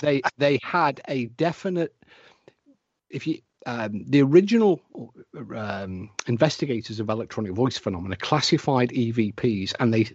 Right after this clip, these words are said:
they, they also described them as being polyglot. They described them as being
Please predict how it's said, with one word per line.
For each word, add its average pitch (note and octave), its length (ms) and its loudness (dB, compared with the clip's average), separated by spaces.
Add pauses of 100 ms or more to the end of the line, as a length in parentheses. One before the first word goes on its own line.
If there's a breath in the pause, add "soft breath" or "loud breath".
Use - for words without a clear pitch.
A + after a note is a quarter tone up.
they, A2+ 180 2 (460 loud breath)
they C#3 160 8
also F#3+ 280 6
described C#3+ 760 0
them F#2+ 220 -6 (120)
as A2+ 300 -4
being A2 320 0
polyglot. D3 720 2 (400 soft breath)
They B2 140 2
described A2+ 600 0
them G#2+ 140 -2
as G#2 140 -4
being G#2+ 460 -2